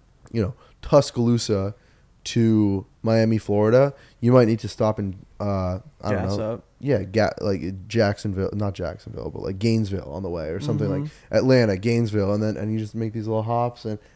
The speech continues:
Speaker 1: you're flying yourself down there.
Speaker 2: That'd be
Speaker 1: It's fucking
Speaker 2: cool.
Speaker 1: sick.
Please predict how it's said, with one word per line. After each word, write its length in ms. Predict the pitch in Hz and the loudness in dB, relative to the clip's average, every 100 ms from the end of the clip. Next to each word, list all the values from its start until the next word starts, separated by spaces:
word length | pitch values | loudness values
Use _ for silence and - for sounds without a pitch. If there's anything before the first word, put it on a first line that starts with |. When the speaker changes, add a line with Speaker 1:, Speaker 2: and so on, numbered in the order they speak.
| - | -10
Speaker 1:
you're 100 | 98 | -8
flying 380 | 95 110 110 107 | -4 0 0 0
yourself 320 | 107 107 104 | -2 0 -2
down 280 | 104 104 110 | -2 -2 -2
there. 100 | 110 | 0
Speaker 2:
That'd 100 | 165 | 2
be 20 | |
Speaker 1:
It's 60 | 165 | 2
fucking 140 | 156 | 0
Speaker 2:
cool. 180 | 143 135 | 0 0
Speaker 1:
sick. 320 | 120 62 - | -4 -10 -12